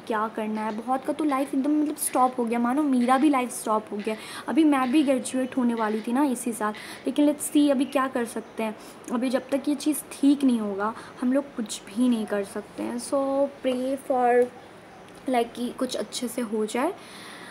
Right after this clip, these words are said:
सब कुछ ठीक से हो जाए। और please अगर कोई भी depression में हो, मेरे भाई, मेरे बहन, मेरे पूरे परिवार और जितने भी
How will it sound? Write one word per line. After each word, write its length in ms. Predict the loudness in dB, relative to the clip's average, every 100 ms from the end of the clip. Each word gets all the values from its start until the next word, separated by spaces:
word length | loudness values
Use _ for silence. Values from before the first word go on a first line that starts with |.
| -18 -8
सब 160 | -8 0
कुछ 400 | 0 2 0 -4 -4
ठीक 240 | 0 0
से 160 | 0 2
हो 180 | 4 2
जाए। 280 | 0 -4 -2 0
और 180 | 0
please 360 | -2 -6 -2 -4 -6 -14 -6
अगर 200 | -2 -2
कोई 360 | -2 0 2 2
भी 160 | 2
depression 500 | 0 -2 -4 -6 -6
में 160 | -6 -4
हो, 80 | -2
मेरे 240 | 0 0
भाई, 800 | -2 -8 -2 0 2 0 0 -4 -4
मेरे 220 | -2 -4 -4
बहन, 440 | -6 -4 -2 -2 -2 -6 -14 -6
मेरे 160 | -2 -2
पूरे 440 | -4 -2 2 2
परिवार 600 | 0 -2 0 0 0 0 0
और 180 | 0 0
जितने 480 | -2 -8 -8 -2 0
भी 160 | 0